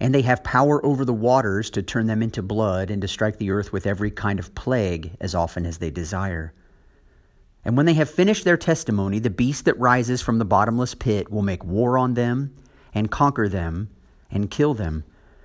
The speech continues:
And their dead bodies will lie in the street of the great city that symbolically is called Sodom and Egypt,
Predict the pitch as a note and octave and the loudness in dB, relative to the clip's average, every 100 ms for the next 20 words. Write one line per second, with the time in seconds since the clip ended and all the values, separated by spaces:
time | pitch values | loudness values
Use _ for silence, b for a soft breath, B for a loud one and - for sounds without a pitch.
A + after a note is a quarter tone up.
0 | b b b b b b B2 A#2+ A#2+ C#3+ | b b b b b b 2 4 6 4
1 | C#3 C#3+ D#3 D3+ A#2 C3+ B2 B2+ D3 C#3+ | 6 4 4 2 0 2 4 4 4 0
2 | C3 - C3 A#2+ A2+ G#2 A#2 A#2+ - B2 | -2 0 2 2 0 2 2 2 0 0
3 | G#2 G2 G2+ - G#2 F#2 G#2+ A#2 - G#2 | 0 0 -2 -2 0 2 4 2 -2 -2
4 | F#2 - A2 F#2+ F#2 - - G2+ G#2 G2 | -2 -4 -2 -2 -2 -8 0 0 2 -2
5 | F#2 - G#2 F#2+ A2 A2 F#2 E2 - | -4 -6 -6 -4 -2 -4 -4 -8 -10